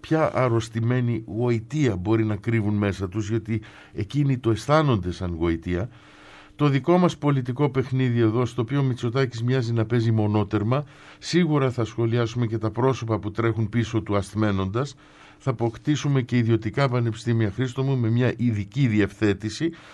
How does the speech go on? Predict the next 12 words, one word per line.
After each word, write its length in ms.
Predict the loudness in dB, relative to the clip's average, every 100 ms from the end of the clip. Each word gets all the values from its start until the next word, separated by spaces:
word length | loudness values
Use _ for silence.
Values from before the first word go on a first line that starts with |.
| -20 -20 -4
Πολλές 460 | 2 6 8 6
και 120 | 4 2
εδώ 300 | 4 4 4
οι 140 | 4
αφελείς 520 | 2 2 2 2 0 0
απορίες 580 | 0 0 4 4 4
μου, 240 | 2 -2 -2 -12 -20 -10
όπως 540 | 4 6 6 2 -4 -4
π.χ. 280 | 0 0 2 0 0 -4 -20 -20 -20 -20
θα 180 | 0 2
έχουν 300 | 4 2 2
άσυλο, 560 | 0 0 -2 0 -2